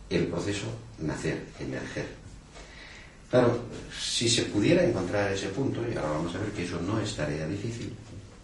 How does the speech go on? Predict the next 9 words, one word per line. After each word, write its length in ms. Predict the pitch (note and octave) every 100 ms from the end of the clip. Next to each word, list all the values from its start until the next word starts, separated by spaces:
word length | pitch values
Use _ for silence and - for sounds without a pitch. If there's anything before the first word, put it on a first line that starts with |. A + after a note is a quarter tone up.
| - - - - D#2
y 40 |
que 120 | D2 C2+
podemos 400 | C#2 C#2+ D#2+ -
por 180 | D2 B1+
lo 40 |
menos 200 | D#2+ D2
interrogarnos 560 | C2+ A#1+ C2+ C#2 D2+ -
por 180 | F2 G2
ello, 180 | F#2